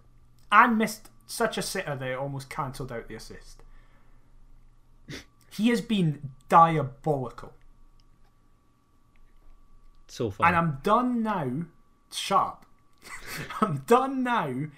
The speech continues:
Speaker 1: giving him the benefit of the doubt, where it was like, "Listen, he's not played in ages. He's coming back across to a different game, even though he should know it, but fine, I'll give him benefit of that."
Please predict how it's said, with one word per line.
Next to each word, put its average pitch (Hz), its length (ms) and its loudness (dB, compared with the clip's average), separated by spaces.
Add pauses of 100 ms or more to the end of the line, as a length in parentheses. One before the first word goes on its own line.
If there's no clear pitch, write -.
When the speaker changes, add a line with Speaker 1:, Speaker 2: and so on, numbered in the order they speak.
(180)
Speaker 1:
giving 175 260 0
him 190 140 -2
the 180 60 -4
benefit 185 360 -4
of 185 60 -14
the 175 60 -8
doubt, 127 280 -8 (260)
where 160 120 0
it 160 120 -2
was 151 180 -6
like, 156 200 -4 (120)
"Listen, 135 380 -10 (1300)
he's 120 160 -10
not 151 200 -6
played 135 300 -6
in 127 100 -8
ages. 113 580 -12 (720)
He's - 120 -16
coming 139 260 -6
back 131 260 -4
across - 260 -12
to 117 100 -14
a 107 40 -14
different 123 400 -12
game, 110 340 -14 (560)
even 120 200 -10
though 120 80 -8
he 117 180 -10
should 139 340 -10
know 131 200 -4
it, 110 160 -12 (120)
but 110 140 -12
fine, 117 340 -8 (220)
I'll 110 80 -14
give 120 160 -12
him 110 80 -14
benefit 104 420 -16
of 107 100 -16
that." 98 160 -18